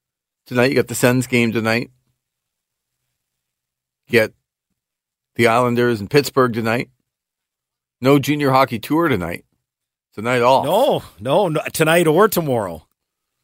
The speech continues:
Speaker 2: Tonight is, uh,
Speaker 1: Watch out, Brad Smith.
Speaker 2: plan the trip before watching, uh, Seattle night, and tomorrow,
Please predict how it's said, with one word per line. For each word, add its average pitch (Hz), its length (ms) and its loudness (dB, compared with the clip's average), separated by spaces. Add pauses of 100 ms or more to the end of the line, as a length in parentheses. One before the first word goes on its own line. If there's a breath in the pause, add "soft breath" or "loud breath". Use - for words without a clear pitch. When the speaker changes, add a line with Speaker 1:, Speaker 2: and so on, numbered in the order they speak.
(920)
Speaker 2:
Tonight 139 380 0
is, 131 340 -2
uh, 120 340 2
Speaker 1:
Watch 113 200 0
out, 127 180 4
Brad 101 280 2
Smith. - 420 -6 (720)
Speaker 2:
plan 147 240 0
the 156 80 -2
trip 170 360 0
before 156 380 -4
watching, 151 580 -4
uh, 143 220 0
Seattle 160 680 0 (1800)
night, 170 320 -2
and 147 260 -4
tomorrow, 156 760 4